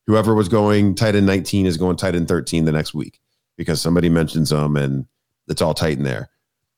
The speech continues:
But if you really look, you know, outside that top twenty right now, Austin Hooper is as good of a candidate to be this year's Dalton Schultz as anybody.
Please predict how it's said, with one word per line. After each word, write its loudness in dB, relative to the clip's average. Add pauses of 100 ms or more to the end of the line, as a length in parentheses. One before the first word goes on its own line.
(200)
But -2
if -4
you 6
really 2
look, 0 (340)
you -8
know, -4
outside -2
that -2
top -4
twenty -2 (400)
right -2
now, -4 (120)
Austin 0
Hooper 0
is -2
as -2
good -2
of -2
a -2
candidate -2
to -6
be -2
this -2
year's -4
Dalton -4
Schultz -6
as -4
anybody. -2